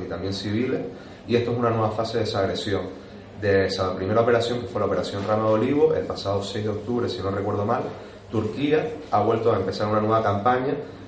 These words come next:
en la cual vemos una repetición del que fue el Pacto de Adana, que concluyó en la detención y la persecución no solo de Abdullah Öcalan, sino de todo el pueblo kurdo. Es decir,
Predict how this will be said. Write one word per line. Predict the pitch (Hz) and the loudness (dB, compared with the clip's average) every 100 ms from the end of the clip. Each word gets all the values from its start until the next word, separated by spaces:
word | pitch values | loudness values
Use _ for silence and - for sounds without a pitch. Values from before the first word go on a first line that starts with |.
| - - - | -18 -16 -4
en | 101 | 0
la | 101 98 | 2 2
cual | 107 | 4
vemos | 117 120 123 | 6 6 4
una | 120 | 2
repetición | 120 110 110 - 120 127 | 2 2 0 -2 -2 0
del | - | -2
que | |
fue | 107 110 | 0 0
el | 107 | 2
Pacto | 113 - 113 | 2 2 4
de | |
Adana, | 110 117 120 110 | 6 6 4 2
que | 104 | -2
concluyó | 98 95 90 95 - - | -4 -4 -4 0 0 0
en | 98 | -2
la | 98 92 | 0 2
detención | 90 90 92 107 120 147 - | 0 -2 -4 0 2 2 0
y | |
la | 98 | 0
persecución | 95 95 90 92 - 113 - - - - - | 0 -2 -6 -8 -2 -2 -2 -8 -12 -14 -8
no | 107 120 | 0 2
solo | - 120 | 4 4
de | 95 | 4
Abdullah | 92 107 113 | 4 2 2
Öcalan, | 123 120 | 2 2
sino | - 123 101 | 2 0 2
de | 92 | 2
todo | - 104 87 | 2 2 2
el | |
pueblo | 101 98 | 2 2
kurdo. | 90 90 90 | 2 0 2
Es | 98 | 0
decir, | - 95 | 0 -4